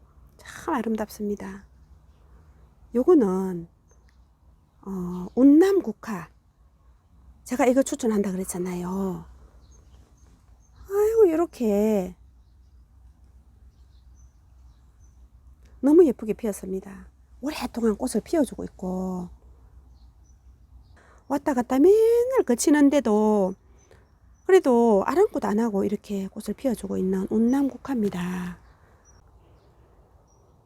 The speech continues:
와, 에케네시아 이렇게 새로 꽃대 올려서 이렇게 꽃을 피워줍니다.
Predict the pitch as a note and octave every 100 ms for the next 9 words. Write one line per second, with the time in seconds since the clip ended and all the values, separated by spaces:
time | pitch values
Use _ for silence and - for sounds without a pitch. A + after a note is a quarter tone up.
0 | _ _ _ _ _ F#3+ F#3 F#3+ - -
1 | D#4 C#4+ - B3+ F3 - _ _ _ _
2 | _ - A3 F3+ - C4 C#4+ - - -
3 | - A3 G3+ F3+ - G3+ G#3+ - - G#3
4 | G3 - A#3+ E3+ E3+ F3 E3+